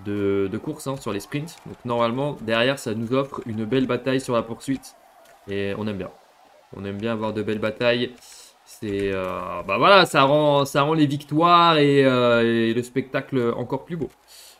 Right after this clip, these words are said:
Encore plus beau, encore plus beau. Et là, on s'arrache, on s'arrache, on s'arrache. C'est bien ce qu'on fait ici. Et on va pouvoir aller, euh, arriver sur, euh, sur, euh, sur le pas de tir après cette grande descente à Consolati.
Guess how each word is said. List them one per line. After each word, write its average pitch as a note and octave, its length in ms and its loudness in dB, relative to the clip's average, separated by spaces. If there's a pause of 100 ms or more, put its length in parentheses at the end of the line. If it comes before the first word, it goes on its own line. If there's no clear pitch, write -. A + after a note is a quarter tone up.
(100)
Encore B2 320 -10
plus B2 160 -8
beau, C3+ 140 -4
encore B2 260 -6
plus B2 100 -8
beau. C3 200 -2
Et A2+ 100 -2
là, G#2 140 -4
on G2+ 100 -8
s'arrache, A#2 460 -4
on A#2+ 40 -12
s'arrache, A2+ 380 -4
on A#2 40 -10
s'arrache. B2 600 0 (400)
C'est - 140 -10
bien B2 160 0
ce C#3 100 -8
qu'on C#3 140 -4
fait C#3 220 4
ici. D3 460 0 (1600)
Et - 20 -16 (140)
on - 20 -12
va A2 100 -8
pouvoir A2+ 360 -6
aller, A#2 280 -4
euh, F#2+ 220 -6 (840)
arriver D#3 500 4
sur, D3+ 340 0
euh, C3+ 920 4 (1040)
sur, D3+ 200 0
euh, C3+ 440 8
sur A3 160 2
le C4+ 80 2
pas B3 160 4
de - 40 -8
tir A#3 200 0
après G3+ 220 4
cette G3+ 240 2
grande G#3+ 560 2
descente G#3 480 0
à G3 80 4
Consolati. F#3 880 0